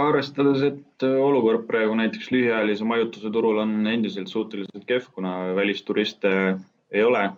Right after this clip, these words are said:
turism valdavalt tugineb, äh, siseturismile. Aga kui, äh, neid samu hotelle vaatame, mis enne hõlpsasti täis olid, siis väga paljud, äh,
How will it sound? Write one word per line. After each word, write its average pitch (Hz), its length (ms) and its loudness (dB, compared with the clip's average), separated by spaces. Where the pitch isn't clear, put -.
turism 101 400 -2
valdavalt 95 480 0
tugineb, 95 480 -4
äh, 95 320 4
siseturismile. 104 920 0
Aga 95 400 0
kui, 104 220 4
äh, 101 320 2
neid 95 160 -6
samu 110 240 0
hotelle 113 400 0
vaatame, 107 400 0
mis 107 320 -2
enne 107 240 0
hõlpsasti 117 420 -4
täis 117 320 0
olid, 95 240 0
siis - 160 -14
väga 101 240 0
paljud, 101 480 0
äh, 98 320 2